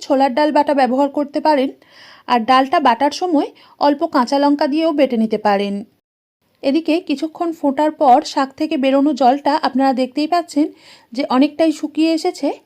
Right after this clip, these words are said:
এবং শাক ও সবজি আশি শতাংশ মতো সিদ্ধ হয়ে এসেছে। এবার এর মধ্যে ভেজে রাখা মটর ডাল বাটার মিশ্রণ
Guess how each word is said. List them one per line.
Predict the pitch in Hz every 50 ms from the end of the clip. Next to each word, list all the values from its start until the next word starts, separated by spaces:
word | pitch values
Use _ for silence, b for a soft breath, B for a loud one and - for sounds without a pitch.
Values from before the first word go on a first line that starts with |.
| b b b b b b b
এবং | 285 277 254 277 285 269
শাক | - - 277 302 311 311 - _
ও | 320 311
সবজি | - - 302 311 269 - 277 330 - -
আশি | 247 233 - 294
শতাংশ | 294 320 302 311 311 302 294 - 311
মতো | 285 294 294 302 285
সিদ্ধ | - 269 262 220 - 330
হয়ে | 381 370 339 285 247 226 214
এসেছে। | 208 208 214 202 - - 208 190 196 - - _ _ _ _ _ _ _ _ _ -
এবার | 254 262 254 294 311 294
এর | - 330 294 311
মধ্যে | 330 339 294 269 - 254 269 392 - b b b b b b
ভেজে | 208 226 269 269 269 330 339
রাখা | 339 320 - 339 330
মটর | 320 277 233 - 269 269 240
ডাল | 233 294 294 285
বাটার | 240 302 285 285 320 302 294
মিশ্রণ | 294 311 311 - - - 262 233